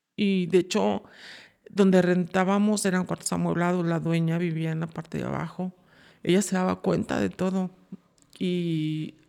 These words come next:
así, así, to-, con el ojo morado, me dijo: "Levántate y arréglate, porque nos vamos a ir". Nos fuimos a un, a, a un antro así.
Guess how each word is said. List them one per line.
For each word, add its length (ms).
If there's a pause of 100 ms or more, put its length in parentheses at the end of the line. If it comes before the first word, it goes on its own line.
así, 380
así, 260
to-, 340 (160)
con 160
el 100
ojo 180
morado, 520 (840)
me 100
dijo: 140
"Levántate 460
y 40
arréglate, 460 (140)
porque 240
nos 140
vamos 300
a 60
ir". 100 (1300)
Nos 260
fuimos 340
a 80
un, 600
a, 80 (320)
a 40
un 180
antro 280
así. 380